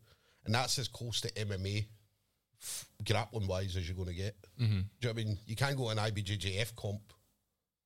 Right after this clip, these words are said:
Speaker 1: and no gi and it be anywhere near the same as A D C C.
Speaker 2: No, no,
Speaker 1: Do you know
Speaker 2: no
Speaker 1: what I mean?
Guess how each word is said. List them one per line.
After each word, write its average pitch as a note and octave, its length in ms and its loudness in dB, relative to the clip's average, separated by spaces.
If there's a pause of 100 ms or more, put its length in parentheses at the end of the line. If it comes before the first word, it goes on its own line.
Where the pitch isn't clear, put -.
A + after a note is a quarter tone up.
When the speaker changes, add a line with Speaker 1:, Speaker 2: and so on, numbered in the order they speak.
(120)
Speaker 1:
and G#2 160 -2
no G#2+ 200 0
gi G2+ 260 -2 (560)
and G2 80 2
it E2 80 0
be G2 180 4
anywhere G2 340 0
near G2+ 200 -2
the F#2+ 120 -4
same F#2+ 280 -2
as F#2+ 80 -2
A F#2+ 100 -2
D G2 160 -4
C F#2+ 180 -6
C. G2+ 240 -6
Speaker 2:
No, G2 200 -2 (280)
no, D#2+ 140 0
Speaker 1:
Do - 20 4
you - 0 -
know - 60 4
Speaker 2:
no - 0 -
Speaker 1:
what F#2 60 2
I F#2+ 40 -2
mean? G2 120 0